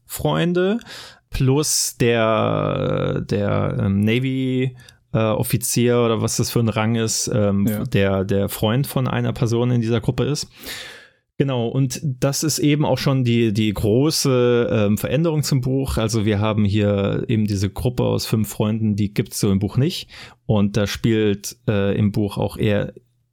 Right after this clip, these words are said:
Speaker 1: die ganze Zeit eigentlich in China oder die meiste Zeit.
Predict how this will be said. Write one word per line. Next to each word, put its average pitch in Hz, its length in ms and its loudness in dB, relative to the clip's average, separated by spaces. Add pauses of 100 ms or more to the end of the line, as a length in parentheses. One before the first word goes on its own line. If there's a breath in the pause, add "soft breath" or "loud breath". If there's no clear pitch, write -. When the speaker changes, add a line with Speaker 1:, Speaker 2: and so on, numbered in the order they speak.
(140)
Speaker 1:
die 113 120 0
ganze 110 300 0
Zeit 107 320 -2
eigentlich 131 280 -2
in 107 60 4
China 139 680 0 (160)
oder 101 220 0
die 98 80 2
meiste 104 300 0
Zeit. 156 320 -2